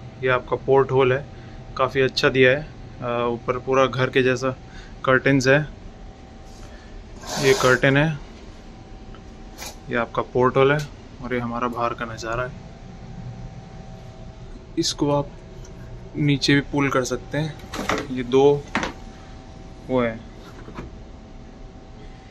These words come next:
दो पर्दे हैं, ठीक है, एक automatic वाला है और एक manual वाला है। So, इससे एकदम dark हो जाता है कमरे में, रात में कोई light नहीं आती, कुछ नहीं आती। You can sleep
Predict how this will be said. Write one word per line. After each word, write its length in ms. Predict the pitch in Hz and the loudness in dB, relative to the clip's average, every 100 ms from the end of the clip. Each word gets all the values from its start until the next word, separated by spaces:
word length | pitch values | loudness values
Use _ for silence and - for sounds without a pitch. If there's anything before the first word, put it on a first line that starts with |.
| - - - 139 | -20 -20 -16 -6
दो 220 | 127 131 | 4 4
पर्दे 360 | 131 127 123 | 6 6 6
हैं, 160 | 120 107 - - - | 2 0 -12 -18 -6
ठीक 140 | 135 160 | -2 -2
है, 120 | 131 - - - - - - - - - - - 139 | -4 -8 -18 -18 -16 -18 -18 -18 -18 -18 -18 -2 2
एक 140 | 123 | 4
automatic 440 | 120 131 131 139 | 4 2 2 2
वाला 300 | 135 135 156 | 2 2 2
है 80 | 180 | 0
और 220 | 151 135 | 0 2
एक 100 | 139 139 - - - - | 2 -2 -6 -6 -4 0
manual 400 | 151 135 135 123 | 2 4 4 4
वाला 180 | 123 110 | 4 0
है। 260 | 107 - - - - - | -6 -12 -16 -18 -16 -10
So, 260 | - 139 165 - - - - 143 | -6 -6 -6 -12 -18 -16 -10 -6
इससे 220 | 123 139 | 0 2
एकदम 280 | 123 143 123 | 4 2 4
dark 280 | 120 123 | 6 6
हो 100 | 127 | 4
जाता 220 | 120 117 127 | 2 2 -2
है 40 | |
कमरे 260 | 123 120 120 | -2 -2 0
में, 120 | 127 | 0
रात 280 | 120 117 127 | 0 -2 -4
में 100 | 127 | -2
कोई 180 | 127 127 | 0 2
light 320 | 120 123 123 | 4 2 0
नहीं 80 | 123 | -4
आती, 200 | 110 123 | -2 -4
कुछ 260 | 123 - | -4 -4
नहीं 80 | 127 | -6
आती। 240 | 113 - - - - - - 202 | -6 -12 -16 -16 -16 -16 -4 -4
You 260 | - 127 120 | -2 -4 0
can 180 | 135 139 - - - - - - - - - - - - - | 0 -2 -6 -16 -18 -18 -18 -16 -16 -16 -18 -18 -18 -16 -10
sleep 360 | - 139 131 | -4 0 0